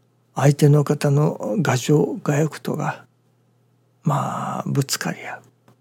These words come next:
コンフリクトを起こす。そこに争いが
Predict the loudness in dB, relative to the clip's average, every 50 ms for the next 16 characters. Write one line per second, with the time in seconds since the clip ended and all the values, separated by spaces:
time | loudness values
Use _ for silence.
0 | _ _ _ _ _ -8 0 2 2 2 2 2 2 2 0 0 -2 -10 -8 -6
1 | -6 -6 -6 -8 -10 -12 -10 -8 -8 -8 -8 -8 -12 -14 _ _ _ _ _ _
2 | _ _ _ _ -20 -20 -20 -20 -20 -20 -20 _ _ _ _ -10 -6 -4 0 4
3 | 6 8 8 8 8 6 2 -2 _ _ -4 0 2 2 2 2 2 0 2 2
4 | 2 2 0 0 0 -2